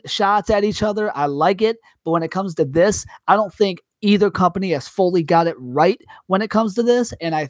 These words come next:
think that everybody just needs to get it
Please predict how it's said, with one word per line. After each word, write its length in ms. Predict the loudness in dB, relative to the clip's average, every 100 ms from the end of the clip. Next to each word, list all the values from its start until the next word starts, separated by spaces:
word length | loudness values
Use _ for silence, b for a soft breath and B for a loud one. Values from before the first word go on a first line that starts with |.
| -2
think 300 | -2 -2 -8 b b
that 420 | -2 0 0 -4 _ b b _ _ _
everybody 500 | -2 0 0 0 0
just 200 | 0 0
needs 320 | -2 -2 -2 -4
to 120 | -4
get 160 | 0
it 80 | 0